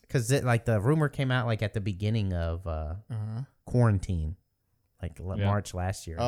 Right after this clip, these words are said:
Speaker 1: I was
Speaker 2: yeah.
Speaker 1: like,
Speaker 2: Well, people were like, "Release the Snyder
Speaker 1: Yeah,
Speaker 2: Cut,"
Speaker 1: I was like,
Speaker 2: 'cause it was not
Speaker 1: "What?"
Speaker 2: a thing at that point.
Speaker 1: Yeah, I was like, "What you trying to get into?"
Speaker 2: <laughs> What you trying to get into?
Speaker 1: <laughs> And, and I was, I was for it, bro. I don't know. I liked it. I enjoyed it.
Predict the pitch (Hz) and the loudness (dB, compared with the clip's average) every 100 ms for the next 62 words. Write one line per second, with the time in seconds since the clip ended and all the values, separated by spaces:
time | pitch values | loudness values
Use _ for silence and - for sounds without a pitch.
0 | 117 110 107 90 85 - 165 151 233 233 | 2 2 2 0 -2 -2 6 6 8 8
1 | 202 190 175 165 208 190 196 185 - 175 | 8 8 6 6 2 4 4 2 0 -2
2 | - 202 190 185 160 160 139 170 104 95 | 0 2 4 4 6 8 10 8 6 0
3 | 135 143 101 82 143 170 202 156 165 143 | -4 -2 -2 2 6 8 6 8 6 6
4 | 151 180 139 113 104 - 156 147 120 175 | 4 4 4 4 0 2 4 4 4 2
5 | 180 104 - _ _ _ _ _ _ _ | 2 -2 -4 _ _ _ _ _ _ _
6 | _ _ _ _ _ _ _ 185 - - | _ _ _ _ _ _ _ -20 -20 -12
7 | 285 277 320 320 - 78 180 226 254 - | -10 -10 -8 -10 -6 4 6 8 8 8
8 | 294 277 - 247 247 247 226 220 185 165 | 6 6 2 4 4 4 2 0 0 2
9 | 160 240 262 196 - 139 135 123 113 127 | -2 0 2 2 0 -4 0 2 4 6
10 | 190 135 123 117 156 175 - 147 185 156 | 4 4 0 2 2 2 0 2 6 6
11 | 113 110 117 135 - _ _ - - _ | 2 2 2 2 0 _ _ -20 -20 _
12 | _ _ _ 156 208 208 107 123 123 190 | _ _ _ -2 0 0 2 4 4 4
13 | 208 165 120 120 139 151 165 - | 2 2 2 2 2 4 2 0